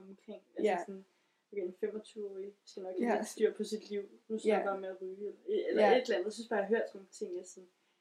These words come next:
Speaker 1: det der tal gør et eller andet
Speaker 2: Ja.
Speaker 1: ved en, hvor man sådan, nu skal jeg det her. Nu skal jeg det her.
Speaker 2: Ja.
Speaker 1: Nu har jeg travlt med det her. Eller
Speaker 2: Jeg havde også, min søster, hun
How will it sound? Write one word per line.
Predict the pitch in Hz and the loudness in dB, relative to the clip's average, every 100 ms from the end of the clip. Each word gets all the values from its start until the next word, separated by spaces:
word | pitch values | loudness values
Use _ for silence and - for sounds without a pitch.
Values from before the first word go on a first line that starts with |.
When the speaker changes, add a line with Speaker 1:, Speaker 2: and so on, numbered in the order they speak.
| _ _ _ _ _ _ | _ _ _ _ _ _
Speaker 1:
det | 208 | 2
der | 185 - - | 2 2 2
tal | 196 220 214 | 6 6 6
gør | 202 | 0
et | 185 190 | 0 0
eller | 196 190 | 0 -2
andet | 190 208 | -2 4
Speaker 2:
Ja. | 202 185 | 6 6
Speaker 1:
ved | 214 | 2
en, | 202 208 | -2 -4
hvor | 208 180 | -6 -4
man | - | -4
sådan, | - 190 | -8 -10
nu | 196 233 | -2 0
skal | 233 - | 0 0
jeg | 220 180 | 0 0
det | 180 | -2
her. | 180 - _ _ _ 220 | -2 -10 _ _ _ -12
Nu | 220 | -12
skal | - | -6
jeg | 180 180 | -6 -6
det | |
her. | 185 190 226 | -10 -2 0
Speaker 2:
Ja. | 202 - | 0 -4
Speaker 1:
Nu | - | 2
har | 214 | 4
jeg | 202 | 4
travlt | - 190 - | 2 -2 -2
med | 190 180 | -6 0
det | 180 | 0
her. | 180 175 160 | 0 -6 -14
Eller | - - _ _ _ - | -18 -20 _ _ _ 2
Speaker 2:
Jeg | 220 | 4
havde | 233 196 | 6 4
også, | 208 - | 2 0
min | 214 214 | -2 2
søster, | 214 214 226 | 2 2 0
hun | 226 202 | 0 -2